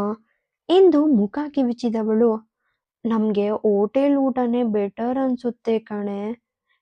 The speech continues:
ತಲೆ ಕೆರೆಯುತ್ತಾ ಹೇಳಿದಾಗ, "ಲೂಸು," ಎಂದು ತಲೆ ಮೊಟಕಿದಳು ಗೆಳತಿ. ಅಳುವ ಮಗುವಂತೆ ಮುಖ ಮಾಡಿ ನಿಂತಾಗ, "ಹೇಗೂ ಅನ್ನು ಕಿಟ್ಟಾಗಿದೆ,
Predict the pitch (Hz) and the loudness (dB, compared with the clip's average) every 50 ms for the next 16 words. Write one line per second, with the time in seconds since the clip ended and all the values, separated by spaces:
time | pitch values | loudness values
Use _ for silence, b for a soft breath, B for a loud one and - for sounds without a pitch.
0 | _ _ _ - 320 311 330 370 403 403 - 392 349 311 302 294 277 285 - 262 | _ _ _ -4 0 2 2 2 2 2 0 0 0 2 0 0 -2 -2 -4 -4
1 | 262 262 247 240 240 240 233 233 214 220 214 214 208 - 240 233 220 226 220 _ | -2 0 0 2 2 2 2 0 -2 -2 -6 -6 -6 -4 -4 -4 -4 -6 -10 _
2 | _ _ _ _ _ _ _ _ _ _ _ _ _ 214 202 214 214 226 233 262 | _ _ _ _ _ _ _ _ _ _ _ _ _ 4 6 8 8 8 6 6
3 | 294 277 277 - 277 247 208 - - _ _ _ _ _ _ _ 330 381 415 427 | 4 4 4 2 2 2 2 0 -4 _ _ _ _ _ _ _ 4 6 8 8
4 | 330 330 339 - - - 214 202 220 269 285 285 269 247 240 233 - 226 208 208 | 8 6 4 2 -2 -8 -4 -2 0 2 2 2 0 0 -2 -2 -2 -2 -2 0
5 | 202 196 196 202 190 190 185 175 180 185 180 _ - 196 196 - _ _ _ _ | -2 -2 -2 -2 -4 -4 -4 -4 -4 -6 -8 _ -6 -6 -6 -6 _ _ _ _
6 | _ _ _ _ _ - 214 226 247 277 311 320 311 285 254 254 240 226 240 240 | _ _ _ _ _ -2 2 4 4 4 4 4 2 2 2 2 2 2 0 0
7 | 226 220 220 220 214 202 214 220 214 202 190 - 254 269 262 262 247 240 226 233 | 0 -2 -2 -4 -4 -4 -2 -2 -2 -2 -2 -2 -2 0 0 0 0 -2 -2 -2
8 | 226 214 214 208 208 - - 202 196 196 185 - 220 214 208 - _ _ _ _ | -2 -2 -2 -4 -4 -6 -8 -8 -8 -8 -8 -6 -8 -8 -8 -10 _ _ _ _
9 | _ _ _ _ _ _ _ _ - - 220 214 226 226 220 269 285 277 254 226 | _ _ _ _ _ _ _ _ 2 6 6 8 8 6 4 2 2 2 2 2
10 | 220 240 269 254 - 233 226 - 233 226 226 214 214 208 190 202 202 202 - - | 2 2 0 0 0 -4 -4 -4 -4 -4 -2 -2 -2 -4 -4 -6 -6 -8 -8 -12